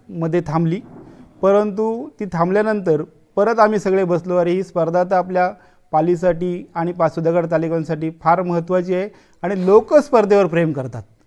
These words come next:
आम्ही करण्यापेक्षा आणि लोकांना ती आवश्यक असते." त्यामुळे फक्त पहिल्यांदा दोन हजार आठ साली आम्ही तीस हजाराचं बक्षीस होतं, तीस हजाराचं बक्षीस पन्नास, पंच्याहत्तर आणि आज ही लाख रुपये स्पर्धा असणारी, ज्या काही स-,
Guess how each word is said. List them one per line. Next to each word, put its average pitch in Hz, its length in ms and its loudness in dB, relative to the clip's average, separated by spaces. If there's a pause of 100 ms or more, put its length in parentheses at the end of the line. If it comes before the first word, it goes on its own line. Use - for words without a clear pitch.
आम्ही 180 240 -2
करण्यापेक्षा 139 600 -6 (400)
आणि 208 200 -4
लोकांना 254 460 4
ती 277 160 2
आवश्यक 190 420 2
असते." 139 360 -6 (380)
त्यामुळे 208 340 4 (160)
फक्त 196 300 -4
पहिल्यांदा 196 720 2
दोन 180 180 0
हजार 185 100 0
आठ 180 160 4
साली 180 220 -4
आम्ही 202 160 -4 (140)
तीस 240 220 -4
हजाराचं 202 400 -2
बक्षीस 165 320 -8
होतं, 147 220 -8 (720)
तीस 220 200 -4
हजाराचं 220 400 2
बक्षीस 202 360 -6 (280)
पन्नास, 185 600 0 (140)
पंच्याहत्तर 170 640 0 (320)
आणि 180 120 -4 (120)
आज 185 280 6
ही 196 220 -4
लाख 185 180 8 (680)
रुपये 196 240 2
स्पर्धा 190 400 2
असणारी, 170 420 0 (760)
ज्या 208 140 8
काही 254 320 0
स-, - 160 -20